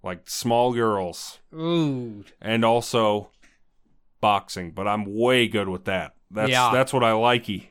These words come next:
Speaker 2: Yeah, boxing's fine.
Speaker 1: Mm-hmm.
Speaker 2: You know, mine's mostly, uh, let's see, World of Warcraft videos,
Speaker 1: Mm.
Speaker 2: Resident Evil videos, and now it's starting to be filled up with, like, this guy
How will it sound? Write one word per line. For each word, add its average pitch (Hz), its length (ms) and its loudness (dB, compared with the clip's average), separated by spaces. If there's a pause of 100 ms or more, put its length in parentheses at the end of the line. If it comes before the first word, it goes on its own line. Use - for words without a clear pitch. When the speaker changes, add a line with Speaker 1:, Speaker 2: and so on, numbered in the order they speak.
Speaker 2:
Yeah, 139 480 -2
boxing's 185 560 0
fine. 196 520 0
Speaker 1:
Mm-hmm. 113 360 -2 (460)
Speaker 2:
You 147 100 -8
know, 151 120 0
mine's 190 420 2
mostly, 147 800 2 (300)
uh, 113 640 0 (360)
let's 135 140 -12
see, 110 460 -8 (120)
World 160 280 2
of 180 60 4
Warcraft 170 480 2
videos, 131 640 2
Speaker 1:
Mm. - 160 -2 (280)
Speaker 2:
Resident 160 480 2
Evil 139 280 0
videos, 120 720 -2 (280)
and 123 360 -4
now 139 420 4
it's 127 160 -8
starting 127 680 -2
to 120 280 -4
be 113 180 0
filled 123 260 0
up 120 180 0
with, 123 140 -4
like, 120 240 0
this 117 220 -8
guy 135 680 2